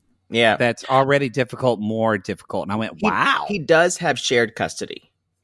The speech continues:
Speaker 1: Um,
Speaker 2: He does.
Speaker 1: and I believe he's only has her on the weekends. It's, uh, I think
Speaker 2: Oh, really?
Speaker 1: that was what it was. Yeah.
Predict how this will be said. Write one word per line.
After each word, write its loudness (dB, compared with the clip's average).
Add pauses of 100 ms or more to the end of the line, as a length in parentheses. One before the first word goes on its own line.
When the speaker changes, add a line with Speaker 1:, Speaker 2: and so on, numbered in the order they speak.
(100)
Speaker 1:
Um, -2
Speaker 2:
He 6
does. 0 (300)
Speaker 1:
and 2
I 4
believe -2
he's -10
only -4
has -2
her -2
on 0
the -2
weekends. -8
It's, -16
uh, -4
I -8
think 0
Speaker 2:
Oh, 4
really? 4
Speaker 1:
that 0
was -10
what -6
it -6
was. -8
Yeah. -2